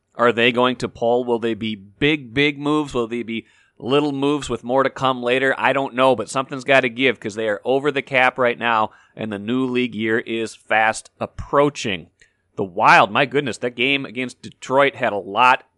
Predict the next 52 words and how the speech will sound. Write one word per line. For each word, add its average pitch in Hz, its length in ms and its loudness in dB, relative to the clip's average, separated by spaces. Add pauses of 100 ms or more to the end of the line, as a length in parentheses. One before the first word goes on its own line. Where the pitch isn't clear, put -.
going 123 420 0 (140)
on. 117 360 0
A 98 60 -8
kind 147 160 -4
of 165 60 -4
a 131 80 0
good 135 160 0
old-fashioned 131 680 0
brawl 127 460 4
in 107 140 -2
that 123 240 -2
game. 107 180 -6
Even 123 140 -6
got 123 180 -2
the 120 80 -4
goalie 123 600 -2 (420)
into 131 240 -4
the 107 100 -4
mix 110 540 -2
a 113 60 -2
little 117 280 0
bit 120 200 -2
with 110 160 -8
Cam 123 280 -4
Talbot. 117 400 2
Maybe 117 140 -8
some 110 160 -12
frustration 120 640 -2
there 117 160 2
because 104 240 -8
he 123 140 -8
gave 117 180 -2
up 110 180 -4
five 117 400 2
goals 120 360 0
in 117 160 -10
that 110 200 -4
game. 123 360 -2
But 139 280 2 (600)
the 110 80 -6
Wild 117 400 4
did 147 240 0
win 135 320 0
six - 340 -10
five 139 500 4
in 123 120 -8
a 117 160 -6
shootout. 113 680 -2
If 107 320 -14
they 98 120 -8
came 151 340 -4
back 139 340 4